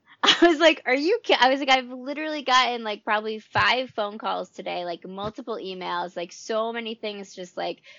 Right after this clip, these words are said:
flying at me to, like, deal with, and, like, this one needs a call back, and that one needs to, like, reschedule, blah, blah." I was like, and, and I will say that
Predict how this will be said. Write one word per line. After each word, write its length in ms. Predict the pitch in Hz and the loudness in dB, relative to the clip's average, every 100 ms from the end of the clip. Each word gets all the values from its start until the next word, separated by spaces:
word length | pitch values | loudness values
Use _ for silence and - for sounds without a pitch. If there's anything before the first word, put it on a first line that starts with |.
| _ | _
flying 840 | _ - 202 185 190 196 196 196 185 | _ -8 -2 0 0 0 -4 -6 -4
at 220 | 160 180 | 0 0
me 180 | 190 180 | 0 -10
to, 120 | - 175 | -6 -6
like, 220 | 160 - | -6 -4
deal 200 | 226 233 | -2 0
with, 240 | 220 208 208 | 0 0 0
and, 120 | 175 | -4
like, 200 | 165 170 | -6 -8
this 180 | 226 - | -10 -8
one 80 | 233 | -8
needs 200 | 214 - | -8 -12
a 20 | |
call 240 | - 170 | -8 -6
back, 420 | 180 226 208 220 | 2 6 6 4
and 140 | 180 185 | -4 -4
that 140 | 202 | -4
one 120 | 208 | -4
needs 260 | 196 190 - | -10 -14 -10
to, 80 | 185 | -6
like, 240 | 165 165 - | -4 -6 -10
reschedule, 760 | 196 220 - 226 220 214 208 196 | -14 -12 -6 -4 -4 -4 -4 -6
blah, 140 | 190 | -10
blah." 280 | 190 208 190 - - - | -6 -2 -2 -4 -16 -2
I 60 | 240 | -2
was 120 | 233 | 0
like, 180 | 240 - | -4 -2
and, 200 | 220 226 _ - - | -2 -2 _ -20 -2
and 200 | 220 220 - _ _ _ - | -2 -2 -6 _ _ _ 0
I 120 | 226 | 0
will 180 | 254 339 | 2 -4
say 200 | 349 330 | -2 -2
that 160 | 247 | -2